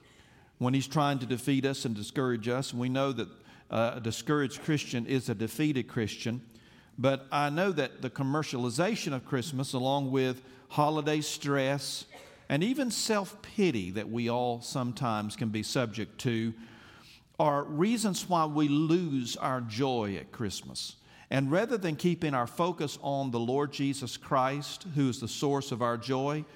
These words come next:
we can focus on things that really can discourage us and defeat us. I want to challenge you this morning.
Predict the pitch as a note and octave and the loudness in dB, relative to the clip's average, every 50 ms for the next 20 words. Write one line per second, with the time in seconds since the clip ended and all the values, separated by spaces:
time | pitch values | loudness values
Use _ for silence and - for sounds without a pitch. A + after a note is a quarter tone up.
0 | - - - - C3+ D3 C#3+ - C3 B2 - - D#3+ D#3+ D#3+ D#3 - D3 - - | -20 -12 0 4 4 4 4 4 0 -2 0 0 0 0 0 2 -2 -2 -2 0
1 | C3 B2+ A#2+ A2 C3 C3+ C3+ C3+ C3+ C3+ C#3 C3 A2+ C3 A2+ - - A#2 A#2 C3 | -2 -2 -2 -2 0 0 0 0 0 -2 -2 -2 -2 -2 -2 -2 -2 -2 0 2
2 | D3+ D#3 D3 C#3 C3+ - - A#2+ A2 G#2+ G2+ - - - C3+ C3 C3 C#3 C#3 C3 | 2 2 2 2 0 0 -2 -2 -2 -2 -4 -6 -4 -2 0 2 2 2 2 0
3 | A2 C3 C3+ B2 C3 C#3 C3+ - - A2+ G#2 G2 G#2 - - - C#3 C3 B2+ C3 | 0 0 0 2 2 0 -2 -2 -4 -4 -2 -2 -4 -6 -2 0 0 2 2 2
4 | C3 C#3+ D3 D3+ - - - - - - - - - - A#3 D4+ C#4+ A#3 F3+ - | 0 0 -2 -4 -8 -12 -18 -20 -20 -20 -12 -2 2 2 2 2 0 -2 -2 -2
5 | - - E3+ D#3 F3 F#3+ F3 C#3+ A#2 G#2+ A#2 A#2+ A#2+ A#2 A2+ - - A#2 - - | 0 0 0 0 2 0 0 -2 -2 -2 0 0 0 0 -2 -2 -4 -6 -6 -4
6 | - B2+ C3 D#3 D3+ G2+ C#2+ C2 | -4 -2 -2 -2 -2 -2 -4 -10